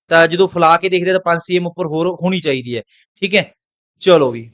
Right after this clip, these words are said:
ਹੋਰ ਇਹਦੇ 'ਚ ਮੇਨ ਚੀਜ਼ਾਂ weight ਤਾਂ as a physically, ਅਹ, ਫਿਟ-, ਫਿਟਨੈਸ ਤੇ ਜਿਹੜਾ, ਅਹ,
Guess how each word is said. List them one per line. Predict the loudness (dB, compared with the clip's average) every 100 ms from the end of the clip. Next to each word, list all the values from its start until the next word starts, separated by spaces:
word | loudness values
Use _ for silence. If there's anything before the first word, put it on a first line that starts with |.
| 4
ਹੋਰ | 6 8
ਇਹਦੇ | 6
'ਚ | 0
ਮੇਨ | 0 0
ਚੀਜ਼ਾਂ | 0 2 2
weight | 6 6 6 4 2 0
ਤਾਂ | 4 4
as | 6
a | 2
physically, | 0 -2 0 0 0 -4 _ _
ਅਹ, | -2 -2
ਫਿਟ-, | 0 -2 -2 -8
ਫਿਟਨੈਸ | -8 -4 -6 -2
ਤੇ | 0
ਜਿਹੜਾ, | 4 4 4
ਅਹ, | 2 -6 -2 0